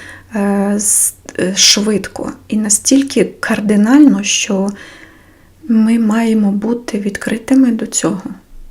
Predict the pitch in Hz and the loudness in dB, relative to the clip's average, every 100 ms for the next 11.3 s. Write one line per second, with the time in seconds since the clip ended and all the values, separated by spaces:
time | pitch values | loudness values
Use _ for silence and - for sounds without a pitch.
0 | - - - - - - - 214 220 - | -20 -20 -20 -20 -20 -12 -2 0 0 0
1 | 196 196 202 220 277 - 202 196 202 208 | 0 -2 -2 2 2 2 0 0 2 2
2 | 202 220 214 - _ - _ - - - | 0 -4 -8 -14 _ -20 _ -18 -18 -18
3 | - - 214 269 254 226 220 214 247 285 | -12 -4 2 4 6 4 4 2 6 6
4 | 196 202 185 190 196 196 196 - 208 208 | 6 2 0 2 0 0 -2 0 0 2
5 | 247 214 190 226 214 202 196 202 202 202 | 2 2 0 -2 -2 0 0 0 2 2
6 | 208 - 202 202 214 269 294 - - - | 0 -4 -4 0 2 2 0 -10 -20 -20
7 | _ 202 196 190 214 196 202 202 190 - | _ -4 -2 0 0 2 2 0 -4 -6
8 | - 240 - 269 269 208 196 - _ _ | -6 -4 -2 -2 -2 -4 -6 -10 _ _
9 | - - - - 220 214 196 196 190 254 | -20 -20 -20 -6 -2 -2 -2 -2 0 0
10 | 262 254 - 190 190 - - 180 185 202 | 0 -2 -2 -2 -2 -4 -8 -10 -8 -8
11 | 196 202 - | -8 -8 -10